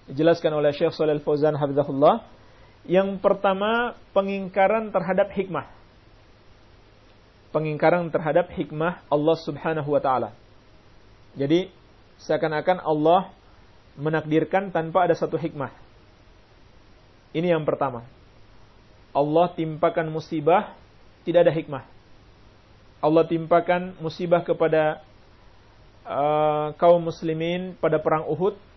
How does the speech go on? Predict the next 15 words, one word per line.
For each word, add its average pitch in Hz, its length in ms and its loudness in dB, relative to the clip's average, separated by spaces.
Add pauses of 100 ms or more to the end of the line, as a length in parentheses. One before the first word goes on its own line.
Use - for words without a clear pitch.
(480)
kaum 170 220 4
munafikin 165 640 -6
meyakini 170 640 -2
itu 170 200 -10
nggak 156 300 -2
ada 160 220 2
hikmahnya. 170 680 -8 (960)
Itu 175 400 -6
karena 185 480 0
Allah 175 720 2
tidak 185 480 -2
mau 180 320 0
menolong 190 400 0
mereka 190 480 0 (560)
selama-lamanya. 202 640 4